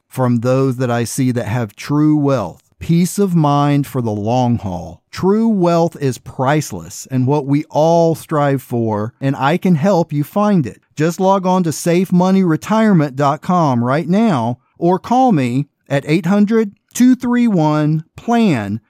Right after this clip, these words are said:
and I will be happy to help you find your true wealth plan.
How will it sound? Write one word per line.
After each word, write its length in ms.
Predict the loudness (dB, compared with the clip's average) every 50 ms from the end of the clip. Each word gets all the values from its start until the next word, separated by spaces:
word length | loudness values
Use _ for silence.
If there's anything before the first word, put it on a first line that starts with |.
| _ _ -6
and 140 | -4 -4 -2
I 180 | 0 2 2
will 140 | 4 2 2
be 140 | 2 0 0
happy 400 | 0 0 0 0 2 0 0 0
to 120 | 0 0
help 260 | 0 0 -2 -2 -2
you 160 | -2 -2 -2 -2
find 420 | -2 -2 -2 0 2 2 0 0
your 420 | 0 0 0 2 4 4 2 0
true 320 | 0 -2 0 2 2 2 2
wealth 340 | 2 0 0 -2 -4 -6 -8
plan. 360 | -10 -8 -8 -10 -12 -16